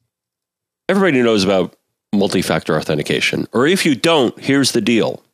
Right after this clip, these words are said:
You can have authentication when you try to access a resource, whether it be your computer or whatever. Uh, username and password is, is typical,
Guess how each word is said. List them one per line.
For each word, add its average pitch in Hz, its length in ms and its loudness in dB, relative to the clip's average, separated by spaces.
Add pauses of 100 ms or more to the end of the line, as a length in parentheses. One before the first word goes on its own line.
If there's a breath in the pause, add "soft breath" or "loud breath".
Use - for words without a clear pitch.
(560)
You 104 160 -2
can 139 140 -2
have 107 500 0
authentication 98 640 0
when 85 100 2
you 82 80 0
try 80 180 -2
to 76 60 0
access 76 360 0
a 87 40 0
resource, 82 460 -2
whether 76 180 -2
it - 60 -8
be - 80 -8
your - 80 -10
computer 170 540 0
or 147 60 2
whatever. 117 260 2 (680 loud breath)
Uh, 92 100 0 (220)
username 165 340 2
and 107 100 0
password 73 580 -4
is, 82 260 -2
is - 240 -2
typical, - 460 -6